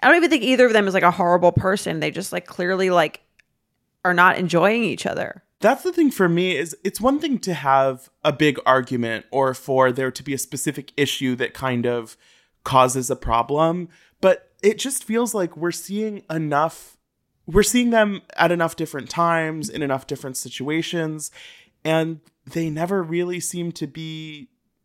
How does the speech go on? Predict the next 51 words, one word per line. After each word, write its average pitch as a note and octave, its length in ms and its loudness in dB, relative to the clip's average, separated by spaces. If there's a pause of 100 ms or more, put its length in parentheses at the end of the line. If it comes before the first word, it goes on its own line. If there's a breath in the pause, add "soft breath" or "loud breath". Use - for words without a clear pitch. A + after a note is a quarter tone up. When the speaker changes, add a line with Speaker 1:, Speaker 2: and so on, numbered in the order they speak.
(220)
Speaker 2:
enjoying D3 400 -4
each D3 160 -6
other's C3 240 -4
company, D#3+ 640 -4
to C3+ 100 -20
be B2 120 -8
happy E3 340 2
with E3 160 -2
one D#3+ 160 -2
another, D3+ 420 2
to C#3+ 140 -8
be C3 240 -2
Speaker 1:
Mm-hmm. F#3 60 -6
Speaker 2:
affectionate F3 640 -2
toward A3 260 2
one G#3 160 0
another. G3 420 0 (520 loud breath)
And E3 280 -2 (240)
it F3+ 160 4
just G#3 300 -2
is F#3+ 140 -4
the G3 80 -6
kind E3 240 0
of D#3+ 100 -6
thing D#3 260 -8
where C#3 420 2 (640 soft breath)
maybe E3+ 460 0
even F#3 240 -2
if F3+ 140 -6
they F3 120 2
were D#3+ 180 2
a C#3 40 2
couple C#3+ 360 -4
that C3+ 160 -2
had A#2+ 560 0
some C3 200 -2
bigger A#2+ 380 -4
issues D#3 580 -6
to D#3+ 100 -2
work D#3+ 260 -2
out, D#3+ 340 0
you D3 160 -6
would D3 160 -4
still D#3+ 260 -2
see D3+ 400 -8
the C3+ 220 -6
other C3 280 2
side C#3 400 2
of B2 120 -2
it A#2 240 -4
where A#2 580 0